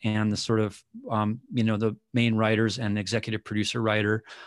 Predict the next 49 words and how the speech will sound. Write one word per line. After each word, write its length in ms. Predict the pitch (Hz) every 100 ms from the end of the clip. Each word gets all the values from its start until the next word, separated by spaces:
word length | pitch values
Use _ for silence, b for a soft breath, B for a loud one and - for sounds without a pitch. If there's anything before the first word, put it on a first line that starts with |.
| B
on 140 | 117 104
the 80 |
set 260 | 98 - 120
will 120 | 107
definitely 500 | 101 110 107 107 104
keep 200 | - 127
track 360 | - 117 107 107
of 100 | 92
story 300 | - 110 104
beats 200 | 104 107
for 120 | -
the 100 | 101
character 420 | - 107 104 123
'cause 200 | 117 101
they've, 160 | 101 98
like, 240 | 107 101
planned 300 | - 107 101
out 120 | 101 98
an 80 |
arc 280 | 95 98 -
and 80 | 104
stuff 260 | - 117 -
like 180 | 117 -
that. 280 | 120 127 - B B B B B -
But, 260 | 117 123
um, 260 | - 113 110
knowing 280 | 127 127 127
how 140 | 107
many 260 | 120 117 110
episodes 460 | 110 - - 107 101
is 160 | 98
really 180 | 104 101
good. 220 | 104 107
Like, 120 | 110
the 60 | -
show 220 | - 131
I'm 140 | 123 113
on 160 | 104
now 180 | 104 113
for 160 | 113 104
life, 340 | 104 107 104
I 80 | 107
play 260 | - 110
this 320 | 98 104 - -
kind 240 | - 113
of, 100 | 98 101 _ b b b
sort 260 | - 185
of 80 | 180
a, 100 | 127